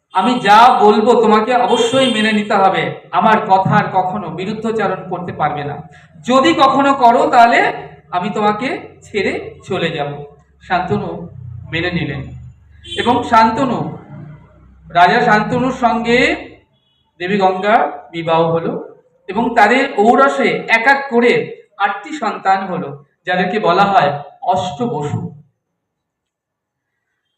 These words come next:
এবং দেবী গঙ্গা কি করলেন? ওই এক এক করে সাতটি সন্তানকে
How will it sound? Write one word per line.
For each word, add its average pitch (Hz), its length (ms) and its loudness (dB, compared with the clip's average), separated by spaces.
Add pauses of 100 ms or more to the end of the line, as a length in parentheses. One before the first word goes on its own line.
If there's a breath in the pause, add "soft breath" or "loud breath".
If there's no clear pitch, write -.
(260)
এবং 277 540 2
দেবী 254 200 2
গঙ্গা 247 360 4
কি 269 100 -2
করলেন? 285 720 0 (560)
ওই 226 420 0 (320)
এক 226 200 0
এক 294 240 2
করে 269 580 2 (680)
সাতটি 269 540 2
সন্তানকে 277 1080 2